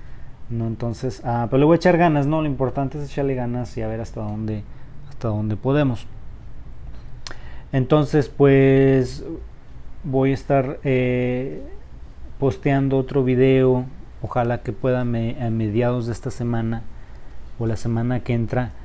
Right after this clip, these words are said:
ya que empecé con el tema del bloque, ¿verdad? Empezar a armarlo ya. Ya tengo todo, tengo pistones, tengo todo, ¿verdad? Eh, ahorita les muestro. Bueno, y para los que son nuevos en el canal, como les digo, ya tengo todo.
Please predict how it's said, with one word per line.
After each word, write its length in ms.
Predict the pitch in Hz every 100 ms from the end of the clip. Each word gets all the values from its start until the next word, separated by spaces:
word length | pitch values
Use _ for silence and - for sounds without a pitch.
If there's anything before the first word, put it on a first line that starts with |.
| - - -
ya 360 | 123 123 127 131
que 340 | - 135 135 135
empecé 1000 | 123 - 110 - 127 127 123 120 117 - -
con 160 | - 117
el 140 | 104
tema 280 | 120 120 120
del 200 | 110 107
bloque, 400 | 117 139 - 110
¿verdad? 240 | 107 117
Empezar 380 | 117 - - 117
a 40 |
armarlo 440 | 113 113 113 107 101
ya. 260 | 104 110 120
Ya 120 | 110
tengo 380 | - 123 120 110
todo, 360 | - 131 123
tengo 220 | 117 117 113
pistones, 840 | - - - 127 123 117 110 -
tengo 240 | - 117 - -
todo, 200 | 143 139 - - - - - -
¿verdad? 320 | 117 113 123 -
Eh, 400 | 120 113 113 113 113
ahorita 260 | 113 107
les 180 | 127 107
muestro. 440 | 131 139 - 120 123 - - - - - - -
Bueno, 200 | 131 123
y 20 |
para 160 | 117 123
los 160 | 117
que 60 | -
son 180 | 139 139
nuevos 300 | 139 139 135
en 80 |
el 100 | 120
canal, 320 | - 131 135 120
como 220 | 117 113
les 100 | 107
digo, 140 | 113
ya 160 | 117 117
tengo 340 | - 131 120
todo. 340 | - 156 143